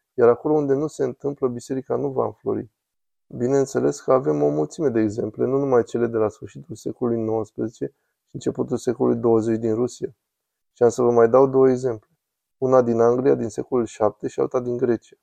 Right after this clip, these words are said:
Acest exemplu vine din viața marelui unificator al Bisericii Angliei, Sfântul Teodor de Canterbury, un om fascinant,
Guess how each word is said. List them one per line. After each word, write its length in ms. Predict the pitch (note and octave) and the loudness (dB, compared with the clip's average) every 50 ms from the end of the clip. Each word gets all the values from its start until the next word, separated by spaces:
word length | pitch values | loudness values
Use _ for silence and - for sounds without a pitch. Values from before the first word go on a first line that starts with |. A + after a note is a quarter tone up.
| _ _ _ _ _ _ _ _ _ _ _ _ _ _ _ _ _ | _ _ _ _ _ _ _ _ _ _ _ _ _ _ _ _ _
Acest 380 | - A#2 A2+ A2+ - D#3 D3+ - | 0 0 0 0 0 -4 -2 -2
exemplu 380 | D3+ C3+ B2 C#3+ D3 D3 D#3 | -2 0 0 -2 -2 -2 -2
vine 220 | C3 C3 C#3+ D3 C#3 | -4 -2 -2 -2 -2
din 180 | C3+ C3 B2+ | 0 -2 -2
viața 320 | A#2 B2+ C3+ C#3 C3+ - B2+ | 0 2 2 2 2 0 -2
marelui 360 | B2 B2 C3+ C#3+ C#3+ C#3 C3 | 0 2 2 2 0 0 0
unificator 720 | C3 B2+ B2+ B2 A#2+ - _ - - A#2 - - C#3+ C3+ | 0 -2 -2 -2 -4 -8 _ -4 -2 -2 0 2 2 4
al 120 | B2 A2 | 4 4
Bisericii 500 | G#2+ G#2 G#2 - - A#2 G#2+ - - - | 2 0 -8 -8 -6 -6 -6 -8 -8 -8
Angliei, 440 | G#2+ G#2 G#2+ G#2+ G#2+ A2+ A#2+ C3 - _ _ _ _ _ _ | -6 -6 -4 -4 -4 -4 -4 -6 -6 _ _ _ _ _ _
Sfântul 360 | _ _ - C3 B2 - B2+ | _ _ -10 -8 -4 -4 -4
Teodor 440 | A#2 - B2 A#2 A#2 A#2+ B2 C3 B2+ | -2 2 4 4 4 4 4 2 0
de 100 | A#2+ A#2+ | 0 -2
Canterbury, 720 | A2 - A2 G#2+ A2 - - B2 A#2+ G#2+ F#2+ - C3+ - _ _ _ _ _ _ _ _ _ | -4 -4 -4 -6 -4 -2 -2 -2 -2 -4 -6 -10 -12 -14 _ _ _ _ _ _ _ _ _
un 200 | - B2 A#2 A#2+ | -8 -6 -2 0
om 140 | C3 C3+ B2+ | 2 0 0
fascinant, 800 | - - C3+ B2 - - - C3+ C3 B2 G#2+ F#2+ F#2+ _ _ | 0 0 -2 -2 -2 -4 -8 -4 -2 -2 -2 -4 -6 _ _